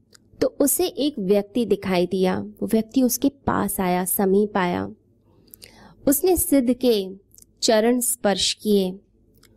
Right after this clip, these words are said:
और चरण स्पर्श करके आशीर्वाद लिया।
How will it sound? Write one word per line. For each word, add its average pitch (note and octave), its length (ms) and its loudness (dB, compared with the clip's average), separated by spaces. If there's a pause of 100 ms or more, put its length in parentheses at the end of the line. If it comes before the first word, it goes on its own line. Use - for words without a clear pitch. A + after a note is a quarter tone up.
(360)
और G3+ 80 2
चरण B3 320 -2
स्पर्श - 460 -2
करके G3 580 -2
आशीर्वाद F#3 600 -2
लिया। F#3+ 360 0